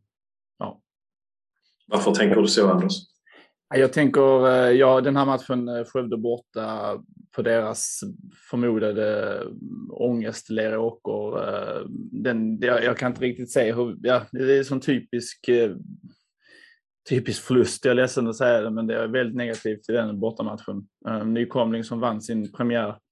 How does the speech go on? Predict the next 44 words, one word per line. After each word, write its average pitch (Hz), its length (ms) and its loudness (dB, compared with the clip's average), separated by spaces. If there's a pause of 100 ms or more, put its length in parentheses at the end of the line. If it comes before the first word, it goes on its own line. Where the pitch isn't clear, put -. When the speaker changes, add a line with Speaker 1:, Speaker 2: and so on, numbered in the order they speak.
(1000)
Speaker 1:
Kanske 139 300 -2
inte 117 140 -2
jätteövertygande, 113 720 0
men 117 180 -2
dock 113 220 -2 (200)
var 123 160 -2
det 120 80 0
Östersund 117 460 -2
de 110 100 -6
slog 117 320 -2
borta. 117 340 -4 (720)
Speaker 2:
Ja. 92 280 -2 (1080)
Speaker 1:
Eh, 110 580 0
vet 104 400 -4
inte 101 260 -8
status - 400 -6
på 117 60 -4
Östersund 107 500 -4
i 107 60 -6
och 104 40 -10
för - 60 -16
sig, 104 380 -6
men, 101 280 -6
eh, 101 200 -6
det 98 160 -4
är 117 40 2
ju 117 60 0
en 113 80 -4
stark, - 420 -6
eh, 113 320 -2 (280)
skalp 120 380 -2
att 120 80 -6
ta 117 180 2
i - 20 4
premiären 113 560 0
och, 110 340 -2
eh, 113 200 -6
lite 120 800 0
tåga 127 400 2
i 120 80 4
laget 113 380 0
och 113 80 -16
sådär, 113 280 -4
så 117 120 -14